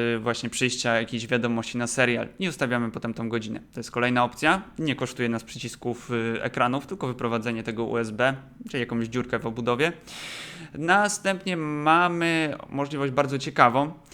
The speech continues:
Jeśli korzystamy z jakichkolwiek, e, komunikacji bezprzewodowych, no to na przykład możemy sobie jeszcze to jakimś N F C zrobić zamiast seriala,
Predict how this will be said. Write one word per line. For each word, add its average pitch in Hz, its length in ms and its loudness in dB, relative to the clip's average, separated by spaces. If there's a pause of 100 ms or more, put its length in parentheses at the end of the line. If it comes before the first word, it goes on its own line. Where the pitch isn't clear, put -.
(260)
Jeśli 156 400 0
korzystamy 156 720 0
z 139 460 -2
jakichkolwiek, 139 1040 0
e, 123 260 2
komunikacji 139 1300 0 (360)
bezprzewodowych, 127 800 0
no 131 60 -2
to 127 100 -4
na 123 80 0
przykład 117 240 -4
możemy 117 260 -4
sobie 113 180 -6
jeszcze 117 180 -6
to 117 140 -4
jakimś 113 280 -6
N 120 140 -2
F 113 120 -6
C 123 420 0
zrobić 113 260 -6
zamiast 117 240 -4
seriala, 120 460 0